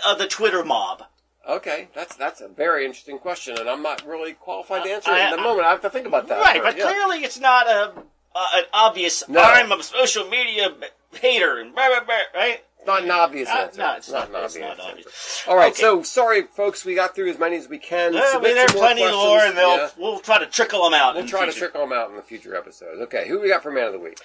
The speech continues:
Speaker 1: How about John Cleese?
Speaker 2: Uh, I like John Cleese.
Speaker 1: Yes, who doesn't like, uh, a little bit of Monty Python? Well,
Speaker 2: Yeah.
Speaker 1: I'm sure a lot of people, actually, if you're, uh, i-, if you're under thirty and you've never watched Monty Python, you probably will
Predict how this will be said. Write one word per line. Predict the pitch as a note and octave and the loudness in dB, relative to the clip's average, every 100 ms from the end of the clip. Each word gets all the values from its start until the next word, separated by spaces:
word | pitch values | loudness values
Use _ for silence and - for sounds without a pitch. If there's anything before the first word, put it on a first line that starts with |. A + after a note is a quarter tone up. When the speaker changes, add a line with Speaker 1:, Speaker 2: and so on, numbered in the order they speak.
| _ _ | _ _
Speaker 1:
How | - | -2
about | G4 G#4+ | 0 0
John | - B3 C#4 | 0 -2 -4
Cleese? | - D#4 C#4+ - - - - - | -6 -8 -6 -6 -6 -10 -18 -14
Speaker 2:
Uh, | D#3+ | -10
I | F#3+ G3+ | -6 -4
like | C#4 F#4 | -6 -6
John | - E2+ | -12 -14
Cleese. | - - - G3 | -18 -20 -20 -18
Speaker 1:
Yes, | D4 F#4 G#4 D#4+ - G3+ | -10 -4 0 -2 -2 -6
who | B3+ | -8
doesn't | A#3+ C#4 C4 B3+ G3+ | -2 -2 -2 -6 -2
like, | G#3+ A3 G3+ | -2 -2 -4
uh, | G3+ G3+ | -2 -2
a | G3 | -2
little | A3 G#3 | -6 -6
bit | A3 | -4
of | |
Monty | F#3+ G#3 F#3 | -2 -2 -4
Python? | - A3 A3 A3+ B3 B3 | -4 -4 0 0 0 0
Well, | - | 2
Speaker 2:
Yeah. | - | 2
Speaker 1:
I'm | |
sure | A3+ B3 C#4+ D4 | 0 -8 -6 -4
a | B3+ | 0
lot | G#3 C4 | 2 2
of | C#4 | 0
people, | B3+ B3 A#3+ - _ D#3+ | -10 -14 -14 -16 _ -2
actually, | F#3 A#3 A#3+ - _ _ | 0 0 -6 -14 _ _
if | F3 E3+ | -12 -8
you're, | G#3 G3+ | -4 0
uh, | G3+ G3+ | 0 0
i-, | G3 - | -8 -8
if | G3+ - | -10 -8
you're | F3+ E3+ - _ | -6 -6 -6 _
under | G3+ B3 A3 | -4 -2 -4
thirty | - A#3 A#3+ B3+ A3 | -4 2 2 2 -4
and | E3 | -8
you've | C3 | -10
never | C3 D#3 A3 A#3 | -6 -2 0 0
watched | G3+ A3+ - | 2 2 0
Monty | G#3 A3+ A3 | -6 -6 -8
Python, | G#3+ A3+ A3+ A#3+ B3 B3+ - _ _ _ | -4 -4 -2 -4 -4 -4 -10 _ _ _
you | A3 A3+ | -18 -6
probably | E3 E3 F3+ F3+ A3+ | -2 0 -2 -6 -8
will | C4 D#4 C#3+ F#2+ | -6 -6 -6 -10